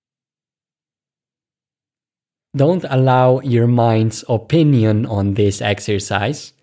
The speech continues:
to stop it, because your mind is going to have an opinion about this exercise.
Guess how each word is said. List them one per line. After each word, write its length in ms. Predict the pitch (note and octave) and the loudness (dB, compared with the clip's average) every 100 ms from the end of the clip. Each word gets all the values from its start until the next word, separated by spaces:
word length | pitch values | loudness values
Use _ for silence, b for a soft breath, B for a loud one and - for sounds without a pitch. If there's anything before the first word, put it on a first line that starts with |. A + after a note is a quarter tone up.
| _ _ _ _ _ _ _ _ _ _ _ _ _ _ _ _ - | _ _ _ _ _ _ _ _ _ _ _ _ _ _ _ _ -6
to 120 | A#2+ | -4
stop 400 | G#2 D3+ C3+ C3 | -2 0 0 0
it, 280 | F2+ - _ _ _ _ _ _ _ _ - | -12 -14 _ _ _ _ _ _ _ _ -6
because 280 | A#2 B2+ | -2 0
your 120 | B2+ B2+ | 0 2
mind 300 | C#3 D3 D3+ | 2 2 0
is 120 | C3 | 0
going 300 | C3 A#2+ A2+ | 0 0 -2
to 160 | A#2+ | -2
have 260 | G2 A#2 G#2+ | -2 0 0
an 140 | A2 | 0
opinion 520 | G#2+ G#2 C3+ A#2+ G#2 G2 | 0 0 0 2 0 -2
about 440 | F#2+ G2 F#2+ F#2 | -2 -2 -2 -4
this 180 | G2 F2 | -6 -6
exercise. 920 | G2 F2+ G#2 F#2 - F2 E2+ - | -10 -10 -12 -12 -12 -16 -18 -20